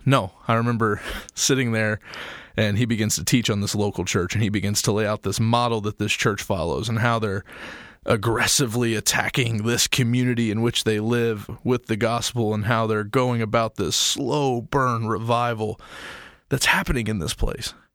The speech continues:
And I remember on my note sheet at the top, I wrote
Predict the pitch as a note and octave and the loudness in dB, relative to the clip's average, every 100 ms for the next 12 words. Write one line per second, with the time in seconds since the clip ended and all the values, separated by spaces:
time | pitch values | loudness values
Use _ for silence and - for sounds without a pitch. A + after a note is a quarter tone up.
0 | - B2 B2+ B2+ A#2 G2+ - - A2 G#2+ | 0 2 2 2 0 0 -4 -2 0 0
1 | A2+ C#3 B2+ - G#2 C#3+ - - C3+ A2 | 2 0 0 0 -2 -4 -6 0 0 0
2 | - G#2 G#2+ F#2+ - - | -2 -2 0 -2 -4 -10